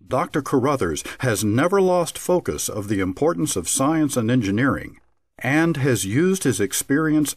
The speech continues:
and excitement to drive these disciplines to our youth.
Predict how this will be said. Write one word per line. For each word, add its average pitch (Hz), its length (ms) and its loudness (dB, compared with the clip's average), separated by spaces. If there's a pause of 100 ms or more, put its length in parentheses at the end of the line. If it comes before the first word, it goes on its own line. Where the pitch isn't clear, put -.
and 131 200 0
excitement 180 680 -4
to 117 80 -2
drive 131 480 0
these 90 240 -4
disciplines 85 640 -4 (240)
to 104 240 0
our 107 180 0
youth. - 520 -2